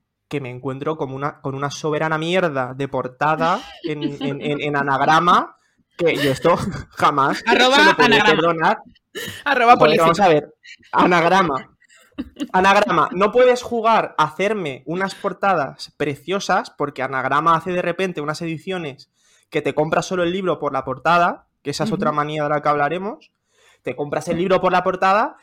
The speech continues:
Speaker 1: y otras, tío, eh, o sea, no puede ser que te pongan ese truño en la portada de, de, de, de esos,
Speaker 3: Lo
Speaker 1: de
Speaker 3: hizo el
Speaker 1: los
Speaker 3: becario.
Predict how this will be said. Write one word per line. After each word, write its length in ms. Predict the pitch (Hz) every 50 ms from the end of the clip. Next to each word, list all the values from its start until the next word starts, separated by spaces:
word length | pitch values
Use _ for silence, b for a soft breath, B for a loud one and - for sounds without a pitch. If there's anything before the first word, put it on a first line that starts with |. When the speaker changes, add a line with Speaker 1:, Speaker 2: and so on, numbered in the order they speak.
| b b -
Speaker 1:
y 140 | 156 156
otras, 520 | 147 143 143 143 151 147 160 208 208 - -
tío, 360 | - 147 175 226 311 269 _ _ _
eh, 200 | - 156 151 147
o 40 | 139
sea, 140 | - 135 131
no 140 | 135 131 123
puede 220 | 139 135 135 135 127
ser 340 | - 156 156 170 202 233
que 100 | - 165
te 120 | - 147 135
pongan 340 | - 143 139 151 156 156 165
ese 200 | 156 - 165 147
truño 420 | - 156 160 165 160 165 175 185
en 60 | 190
la 120 | 202 185 156
portada 480 | 170 156 - - 139 139 151 165 180
de, 220 | 190 190 185 185 165
de, 200 | 156 156 156 147
de, 300 | 147 147 143 143 143 135
de 100 | 135 143
esos, 240 | 143 - 156 156
Speaker 3:
Lo 60 | 214 208
Speaker 1:
de 60 | 214
Speaker 3:
hizo 140 | 226 - 262
el 60 | 254
Speaker 1:
los 40 | 269
Speaker 3:
becario. 600 | 247 220 214 - 202 185 185 180 170 170 - _